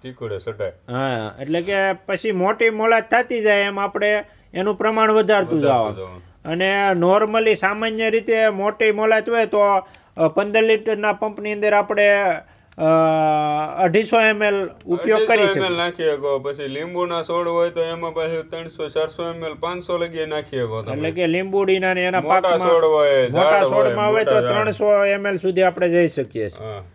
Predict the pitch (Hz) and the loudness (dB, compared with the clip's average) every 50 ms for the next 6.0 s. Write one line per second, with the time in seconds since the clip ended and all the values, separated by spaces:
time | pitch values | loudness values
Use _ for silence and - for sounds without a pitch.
0 | _ - 117 110 110 131 170 180 175 175 175 175 170 175 170 170 175 175 175 - | _ -20 -18 -14 -12 -12 -12 -12 -12 -12 -10 -4 -2 0 0 0 0 -2 -4 -8
1 | - 170 165 170 175 170 165 160 156 151 147 143 139 135 131 135 135 135 131 127 | -14 -10 -4 -2 0 0 0 0 0 0 -2 -4 -4 -6 -8 -10 -10 -10 -10 -10
2 | 135 151 147 151 135 120 117 131 139 143 139 135 127 123 123 120 117 113 113 117 | -10 -8 -8 -6 -6 -6 -6 -6 -6 -6 -6 -6 -6 -6 -6 -6 -6 -8 -10 -12
3 | 127 131 135 135 131 135 135 - 117 127 127 139 143 143 139 127 127 139 139 135 | -12 -12 -12 -12 -14 -14 -16 -18 -18 -16 -14 -12 -12 -10 -8 -8 -6 -6 -6 -6
4 | 123 123 139 143 156 151 147 143 131 147 143 139 143 127 127 131 131 127 127 - | -6 -6 -6 -4 -4 -4 -4 -4 -8 -12 -10 -8 -8 -4 -2 -2 -4 -4 -6 -10
5 | - 120 110 107 107 101 98 95 98 _ _ _ - 131 131 123 120 120 117 104 | -14 -12 -8 -8 -8 -8 -8 -12 -16 _ _ _ -12 -10 -8 -8 -8 -10 -10 -12